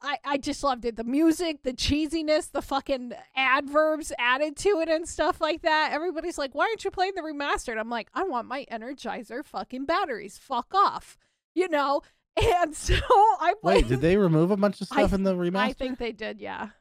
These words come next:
Speaker 2: Oh, I didn't know that. That
Speaker 1: I
Speaker 2: sucks.
Speaker 1: That's what I've heard anyway. So I just
Speaker 2: Okay.
Speaker 1: played the original. And,
Speaker 2: Hell
Speaker 1: like,
Speaker 2: yeah.
Speaker 1: yeah, I just rocked and rolled with it and just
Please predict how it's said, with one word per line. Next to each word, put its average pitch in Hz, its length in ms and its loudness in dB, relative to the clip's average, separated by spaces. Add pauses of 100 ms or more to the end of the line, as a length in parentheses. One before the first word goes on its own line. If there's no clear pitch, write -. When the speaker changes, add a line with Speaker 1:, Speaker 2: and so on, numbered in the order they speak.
(120)
Speaker 2:
Oh, 131 100 -14
I 151 180 -6
didn't 196 300 -6
know 220 220 -4
that. 165 300 -4
That - 120 -2
Speaker 1:
I 262 80 0
Speaker 2:
sucks. 117 480 -6
Speaker 1:
That's - 240 -4
what 415 100 -2
I've 320 200 -2
heard 240 340 -8
anyway. 233 440 -10
So - 160 -10
I 285 100 -6
just - 180 -6
Speaker 2:
Okay. - 80 -12
Speaker 1:
played 285 220 -4
the 302 100 -14
original. 302 540 -10 (400)
And, 254 260 -10
Speaker 2:
Hell 165 120 0
Speaker 1:
like, 156 100 4
Speaker 2:
yeah. 139 220 0 (340)
Speaker 1:
yeah, 254 260 -8
I 254 140 -10
just 320 280 -14
rocked 254 380 -10
and 247 180 -12
rolled 240 280 -8
with 240 200 -8
it 233 300 -12
and 240 220 -12
just - 260 -16